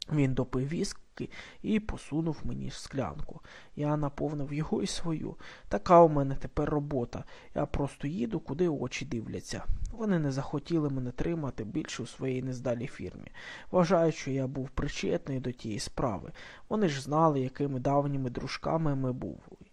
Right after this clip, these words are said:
Той товстий з пентхауса натякав Франкліну, що хоч він мене і не бачив, але певен, що я був тієї ночі з тобою. Хтось доніс, що я маю великий борг.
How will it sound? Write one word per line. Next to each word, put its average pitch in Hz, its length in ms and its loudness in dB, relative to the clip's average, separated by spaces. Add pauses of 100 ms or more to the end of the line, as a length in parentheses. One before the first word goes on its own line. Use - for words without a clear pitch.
(420)
Той 185 180 8
товстий 160 440 -2
з - 120 -6
пентхауса - 800 2
натякав 156 480 0
Франкліну, 151 800 -2
що - 200 -10
хоч - 420 -4
він 143 180 -4
мене 151 240 -2
і 170 40 -2
не 180 100 0
бачив, 226 440 0 (300)
але 185 320 8
певен, 151 480 4
що - 200 -2
я 127 180 0
був 185 260 -4
тієї 135 280 -2
ночі 139 300 -4
з - 120 -10
тобою. 113 480 -6 (280)
Хтось 180 360 0
доніс, 160 440 0
що - 200 -4
я 196 200 8
маю 139 340 4
великий 127 420 -2
борг. - 480 -8